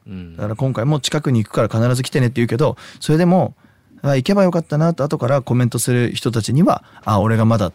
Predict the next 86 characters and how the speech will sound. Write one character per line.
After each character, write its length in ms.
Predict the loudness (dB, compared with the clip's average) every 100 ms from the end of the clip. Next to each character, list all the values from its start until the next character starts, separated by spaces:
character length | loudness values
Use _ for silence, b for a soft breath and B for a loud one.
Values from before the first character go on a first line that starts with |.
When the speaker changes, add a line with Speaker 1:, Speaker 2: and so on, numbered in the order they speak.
| -10
Speaker 2:
届 280 | -6 -4 0
け 20 |
ら 100 | 2
れ 60 | 2
な 80 | 0
か 80 |
っ 60 | -4
た 120 | -2
な」 100 | 0 0
っ 40 |
て。 260 | -4 -14 _ b b b b b
だ 120 | -4
か 80 | -2
ら 60 | 0
こ 120 | 0
そ、 320 | 2 2 0 _ _ _ _ _
一 120 | -10 -10 -4
曲 240 | -4 -2
一 60 | -4 -2
曲、 460 | -4 0 0 0 -4
Speaker 1:
う 60 | -12
ん。 260 | -12 -14 -6
Speaker 2:
今 400 | -2 -2 0 0
回 100 | 2
撮 200 | 0 0
影 80 | 0
オ 100 | 0
ッ 80 | -2
ケ 100 | -6
ー 20 |
だ 80 | -6
か 80 | -6
ら、 140 | -6
Speaker 1:
う 80 | -4
ん。 260 | -6 -8 -14 b b b b
Speaker 2:
そ 200 | -10 -4
の、 220 | -2 -2 -6 _ _ -10
撮 260 | -6 0
影 80 | 0
し 60 | 0
た 120 | -2
そ 140 | 0
の 140 | 0 0
映 180 | 0 2
像 160 | 0
で 180 | 0 -2
行 100 | -6 -2
き 40 |
た 100 | -2
い 80 | 0
と 80 | 0
思 120 | 0
っ 40 |
て 100 | 0
も 120 | 0
ら 80 | 0
え 60 | 0
る 200 | 0 -2 0
よ 180 | 2 2
う 60 |
に 120 | -2 -8 -8
Speaker 1:
は 140 | -8
い 60 | -8
は 100 | -14
い 40 |
は 140 | -18
い。 20 | -20
Speaker 2:
っ 20 | _ _ _
て 80 | 0
い 80 | 2
う 120 | 2
思 220 | 2 2
い 60 | 2
し 120 | 0
か 100 | -4
込 160 | 0 0
め 100 | 0
て 100 | 2
な 160 | 2
い 80 | 2
と 100 | -2
い 140 | -4 -2
う 20 |
か。 120 | -4
Speaker 1:
う 20 |
ん 400 | -8 -14 -16 -16